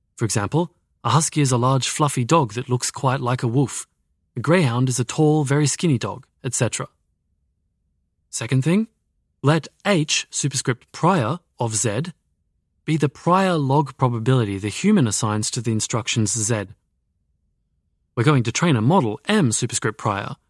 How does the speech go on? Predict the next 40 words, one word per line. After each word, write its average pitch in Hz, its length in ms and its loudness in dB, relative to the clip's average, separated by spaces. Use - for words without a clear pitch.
to 131 100 2
approximate 117 580 0
this - 180 -4
function. 120 480 -4
Third 139 280 0
thing, 185 240 0
similarly, 123 600 2
we're 131 120 2
going 131 220 4
to - 80 -6
train 131 360 2
M 147 280 2
superscript - 580 -4
L 151 340 -2
to 135 80 0
approximate 123 560 0
H 202 200 0
superscript - 560 -4
L 107 220 -2
of 107 240 -6
Y 127 340 2
given 113 280 -4
X - 240 -6
and 110 180 -4
Z, 123 220 -2
which 135 200 2
is 135 100 0
the 131 100 2
log 135 300 0
probability 104 580 -2
that 110 140 -4
a 107 40 -2
human 131 320 2
assigns 113 500 -2
to 120 100 -6
label 107 280 -2
Y, 120 320 0
for - 120 -12
example, 110 260 -2
husky, 170 580 -4